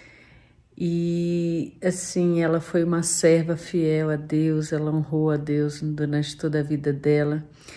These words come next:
E ver, assim, que o Márcio é fruto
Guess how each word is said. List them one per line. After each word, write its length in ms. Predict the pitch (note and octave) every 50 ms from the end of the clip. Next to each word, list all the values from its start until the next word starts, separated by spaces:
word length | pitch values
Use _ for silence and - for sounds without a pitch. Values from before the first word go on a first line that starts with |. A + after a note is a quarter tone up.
| - - - - - _ _ A3+
E 480 | F#3+ F3 F3 F3 F3 F3 F3+ F3 F3 D#3+
ver, 260 | D#3+ D3+ F3 F3+ F#3
assim, 400 | F3+ F3+ F3+ - - G3+ F#3+ F#3
que 300 | F3+ - - F#3 F3+ F3
o 80 | F3 E3+
Márcio 500 | E3+ E3+ E3 E3+ F3 F3+ F3+ - - F#3
é 40 |
fruto 840 | F#3 - - - - - F3+ G3 G3+ G#3 G3+ - - F3 D#3+ D#3